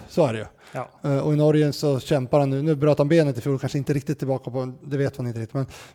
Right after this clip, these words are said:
Speaker 1: men, eh, han kämpar för att ta sig tillbaka och, och han kämpar för att ta sig in i O S-truppen, kan man säga.
Speaker 2: Ja.
Speaker 1: Ja, precis. Eh, och, eh, v-, men han är en, eh, på vilket sätt, ni körde Telemark tillsammans?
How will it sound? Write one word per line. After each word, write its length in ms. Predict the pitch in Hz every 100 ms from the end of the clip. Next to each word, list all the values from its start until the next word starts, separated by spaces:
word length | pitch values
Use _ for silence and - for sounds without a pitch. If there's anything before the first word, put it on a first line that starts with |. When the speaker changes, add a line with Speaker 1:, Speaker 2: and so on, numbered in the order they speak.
| 151 151 151
Speaker 1:
men, 300 | 151 147 143
eh, 60 | 143 _ -
han 300 | - 147 143
kämpar 340 | 143 143 127
för 120 | 139 139
att 80 |
ta 160 | - 139
sig 120 | -
tillbaka 640 | 135 135 151 143 - 143
och, 180 | 131 131
och 360 | 165 143 131 139
han 140 | 143
kämpar 220 | 143 156 127
för 80 | 131
att 60 |
ta 120 | 139
sig 100 | 131
in 80 | 139
i 40 | 135
O 120 | 127
S-truppen, 280 | - 175 127
kan 100 | 107
man 60 |
säga. 120 | 104 - _ _ _ _ _ _ _ -
Speaker 2:
Ja. 180 | 117 - _
Speaker 1:
Ja, 240 | 139 131 -
precis. 280 | 127 127 110 - - -
Eh, 520 | 143 139 135 135 131 135 - _ _ _ _
och, 280 | - 175 -
eh, 440 | 170 156 156 156 165
v-, 440 | 160 170 170 175 180
men 300 | 165 185 185
han 260 | 165 208 190
är 220 | 175 165
en, 460 | 165 165 165 151
eh, 640 | 151 147 147 147 165 190 214
på 100 | 214
vilket 200 | 233 208
sätt, 180 | 202 196
ni 120 | 208
körde 180 | 202 175
Telemark 340 | 190 180 170
tillsammans? 380 | 120 117 101